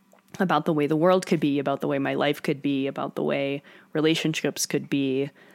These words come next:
that, that those things were just not possible, that they were far too idealistic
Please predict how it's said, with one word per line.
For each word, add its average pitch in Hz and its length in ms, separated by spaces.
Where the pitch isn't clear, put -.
that, 165 140
that 165 260
those 170 220
things 175 200
were 165 120
just 151 440
not 143 540
possible, - 720
that - 140
they 135 120
were 131 280
far 147 440
too 139 380
idealistic 135 960